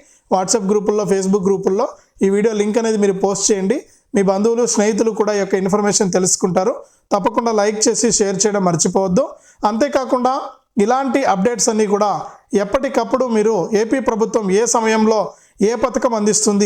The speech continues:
ఏ రోజున ఏ పథకానికి సంబంధించిన డబ్బులు వస్తున్నాయి, ఏంటనే విషయాలన్నీ కూడా మీరు తెలుసుకోవడానికి వీడియో కింద మనకు సబ్స్క్రైబ్ అనే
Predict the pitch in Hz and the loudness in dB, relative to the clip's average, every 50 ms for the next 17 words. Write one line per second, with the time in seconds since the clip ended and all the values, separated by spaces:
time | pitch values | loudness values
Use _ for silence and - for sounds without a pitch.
0 | 185 180 202 226 247 262 247 247 226 262 247 240 214 202 220 208 226 226 254 - | 2 2 2 2 2 0 0 0 0 0 0 0 0 0 0 0 -2 -4 -2 -2
1 | - 226 220 202 - - 214 208 208 175 220 208 202 180 165 - - _ _ _ | -2 0 0 0 0 0 0 0 0 -2 0 0 0 -2 -4 -6 -14 _ _ _
2 | - 208 185 190 196 220 214 202 202 - 220 208 202 202 185 165 156 - - _ | -2 -2 0 0 0 0 0 -2 0 -2 -2 0 0 0 0 -2 -4 -8 -16 _
3 | _ - 180 214 247 254 233 262 254 247 226 220 190 - 247 233 226 220 220 208 | _ -2 0 0 0 0 -2 -2 -2 0 0 0 0 0 0 0 0 0 0 0
4 | 220 214 226 220 208 208 208 220 202 202 190 202 190 - - 240 208 196 196 196 | 0 0 0 0 0 0 0 0 0 0 0 0 -2 -2 -2 0 0 0 -2 -2
5 | 185 180 254 285 320 - - - _ _ _ - 208 214 226 269 - 294 277 262 | -2 0 0 -2 -2 -4 -12 -20 _ _ _ -2 0 2 2 0 0 0 -2 0
6 | 262 254 247 233 220 269 240 - 208 180 180 - - 247 247 247 240 240 | 0 0 0 0 0 -2 0 0 -2 -2 0 0 0 0 0 0 0 0